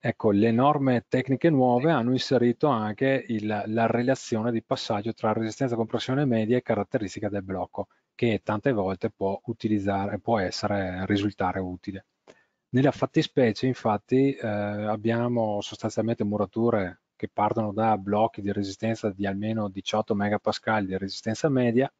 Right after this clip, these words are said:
il che significa quattordici e quattro di resistenza caratteristica. Si va a fare l'interpolazione lineare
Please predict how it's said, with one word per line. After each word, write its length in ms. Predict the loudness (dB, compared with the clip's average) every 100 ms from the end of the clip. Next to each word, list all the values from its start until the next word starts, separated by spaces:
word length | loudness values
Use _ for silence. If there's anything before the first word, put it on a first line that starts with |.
| _ _ _ _ _ _
il 120 | -14
che 160 | 2 2
significa 720 | 4 2 2 2 0 0 -2
quattordici 520 | -2 -4 0 0 0
e 40 | -2
quattro 340 | 0 0 0
di 120 | -2
resistenza 420 | 0 0 0 -2 0
caratteristica. 840 | -2 2 2 2 0 -4 -2 -4 -8
Si 200 | -4 0
va 400 | 2 2 0 -8
a 80 | -6
fare 240 | -2 0
l'interpolazione 880 | 0 -2 -2 -2 -2 -2 -2 -2 0
lineare 680 | 0 2 2 2 2 2